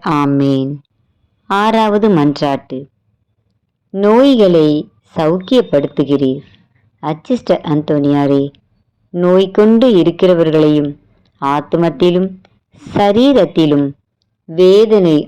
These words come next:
அனுபவிக்கிறவர்களையும் உமது மன்றாட்டின் உதவியால் குணப்படுத்தியருளும். பரலோகத்தில் இருக்கின்ற எங்கள் பிதாவே, உம்முடைய நாமம் அர்ச்சிக்கப்படுவதாக. உம்முடைய ராஜ்யம் வருக.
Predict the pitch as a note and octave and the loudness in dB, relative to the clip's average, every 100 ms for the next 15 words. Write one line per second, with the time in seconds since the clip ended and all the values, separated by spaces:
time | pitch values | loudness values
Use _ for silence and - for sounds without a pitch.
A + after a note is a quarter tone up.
0 | - D#3+ F#3 F#3+ F#3+ F#3 F3+ D#3+ D#3+ D3+ | -6 -2 0 2 2 2 0 2 2 2
1 | D3+ D3+ D3 D3 - _ _ _ F3 F#3+ | 2 2 0 -6 -14 _ _ _ -6 -2
2 | G3+ D#3 C#3+ D#3 F3+ G#3+ G3 F#3+ D#3+ C#3 | 0 0 -2 -2 -2 -2 -2 -2 -2 0
3 | D3 F#3 F#3 D#3+ C#3+ C#3 C#3 _ _ _ | 0 2 2 0 0 -2 -8 _ _ _
4 | E3 F3 F#3+ F#3+ D3+ - D3+ C#3 C3 C3 | -8 -6 -4 -4 -4 -10 -8 -4 -2 -2
5 | C3 C3 C3 C3 _ _ _ _ _ _ | -4 -6 -10 -16 _ _ _ _ _ _
6 | _ _ _ - G#3+ G#3+ A#3 B3+ C#4 C#4 | _ _ _ -12 -8 -4 0 2 0 -2
7 | C4 A3+ F#3 F#3 F3 E3+ E3+ E3+ E3 F3+ | 0 0 0 0 0 2 0 -2 -4 -4
8 | F3+ F#3 F#3+ G#3 C4+ A#3 G3+ A3 A3 F#3+ | -2 -2 -2 -2 -4 -4 -2 0 2 0
9 | F3+ F3+ F3+ F3 F3+ F3+ G#3 G#3 A3 F3+ | 0 0 0 0 -2 -4 -8 -6 -2 0
10 | D#3+ D#3+ D#3+ D#3+ D#3 F3+ _ _ _ F3+ | 2 0 -2 -2 -6 -10 _ _ _ -6
11 | E3+ F3 E3+ E3 E3 D#3+ F#3 F#3 F#3+ F#3+ | 0 0 0 0 -2 -2 0 2 2 0
12 | F#3+ A3+ | 0 -4